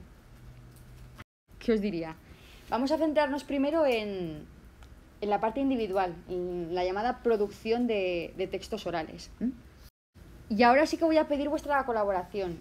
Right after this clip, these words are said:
Eh, tanto si lleváis cuaderno como si no, eh, os voy a pedir lo mismo que... Vamos a ver un vídeo, que ahora os cuento de qué va, eh, y por parejas, tríos, como estéis sentados o como queráis, como antes o eso,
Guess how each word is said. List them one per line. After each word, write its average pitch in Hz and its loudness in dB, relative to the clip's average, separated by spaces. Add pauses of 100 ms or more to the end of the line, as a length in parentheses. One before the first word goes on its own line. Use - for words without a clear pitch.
Eh, 196 0
tanto 214 -2
si 208 -8
lleváis 233 0
cuaderno 277 2
como 269 0
si 262 -4
no, 294 0
eh, 233 0
os 214 -6
voy 233 0
a 254 -2
pedir 262 -2
lo 226 -4
mismo 220 -4
que... 175 -4 (960)
Vamos 247 2
a 285 4
ver 269 4
un 262 0
vídeo, 269 2
que 262 -2
ahora 214 2
os 208 -12
cuento 214 -6
de 214 -2
qué 233 -2
va, 285 0 (240)
eh, 202 -2 (160)
y 220 -8
por 202 0
parejas, 226 -2
tríos, 240 -4
como 202 -8
estéis 214 -6
sentados 220 -4
o - -18
como 196 -8
queráis, 208 -4
como 196 -8
antes 220 -8
o 254 -2
eso, 277 -4